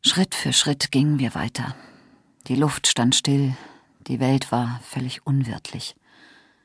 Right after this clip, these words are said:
Sie schien sich gegen meine Einmischung zu wehren. Es gab keine Hilfe, keinen Ausweg. Mein Körper war von der Hitze wie betäubt und völlig gefühllos geworden.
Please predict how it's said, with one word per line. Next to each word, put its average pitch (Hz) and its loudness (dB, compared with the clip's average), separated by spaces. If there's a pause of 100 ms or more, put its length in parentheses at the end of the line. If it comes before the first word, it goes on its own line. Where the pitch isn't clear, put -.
(440)
Sie 151 -4
schien 185 6
sich 165 0
gegen 165 4
meine 143 4
Einmischung 143 4
zu 147 -2
wehren. 147 -2 (1120)
Es - -8
gab 156 -2
keine 160 0
Hilfe, 151 -4 (500)
keinen - -4
Ausweg. - -8 (1040)
Mein 127 0
Körper 139 0
war 120 0
von 135 0
der 131 0
Hitze 135 -4
wie 127 0
betäubt - -10
und - -6
völlig 123 -6
gefühllos 123 -4
geworden. - -8